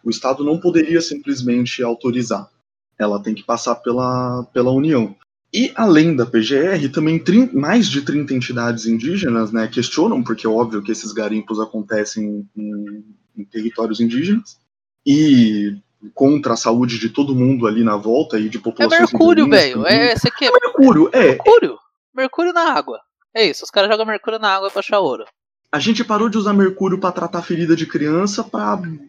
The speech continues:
Speaker 1: pra autorizar usar essa bosta pra achar ouro. E, e f*** os índios, f***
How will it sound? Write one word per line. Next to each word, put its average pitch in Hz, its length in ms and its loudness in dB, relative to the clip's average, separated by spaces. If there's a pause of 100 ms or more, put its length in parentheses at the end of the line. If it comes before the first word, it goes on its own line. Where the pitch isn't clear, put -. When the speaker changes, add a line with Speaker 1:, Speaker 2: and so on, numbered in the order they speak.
(340)
Speaker 1:
pra 170 140 0
autorizar 170 800 0
usar 139 300 -2
essa 160 180 -4
bosta 143 320 -2
pra 147 160 -8
achar 156 220 -6
ouro. 123 280 2 (380)
E, 117 680 2
e - 20 0
f*** 123 100 -4 (340)
os 117 120 -4
índios, 127 300 0
f*** - 40 -2